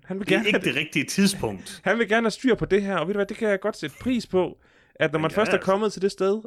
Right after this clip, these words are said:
Speaker 1: øh, og man tænker, at skilsmisse, det er, at, at det, altså, det er det, man vil, så kan man lige så godt bare få det gjort.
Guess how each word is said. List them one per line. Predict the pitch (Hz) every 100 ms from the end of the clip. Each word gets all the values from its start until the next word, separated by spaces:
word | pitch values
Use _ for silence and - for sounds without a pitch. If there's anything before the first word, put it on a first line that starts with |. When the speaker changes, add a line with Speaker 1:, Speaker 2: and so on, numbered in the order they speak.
| -
Speaker 1:
øh, | 135 123
og |
man | 131
tænker, | 127 170 185 185
at | 113
skilsmisse, | - 185 156 127 127
det | 139 147
er, | 135 135
at, | 120 - -
at | - -
det, | 131 _
altså, | - 127 -
det |
er | 147
det, | 131
man | 104
vil, | 139 214 269 _ _ _ - - - 135 127
så | 131 -
kan | 175
man |
lige | 180
så |
godt | 175 170
bare | 156
få |
det | 117
gjort. | 110 101 -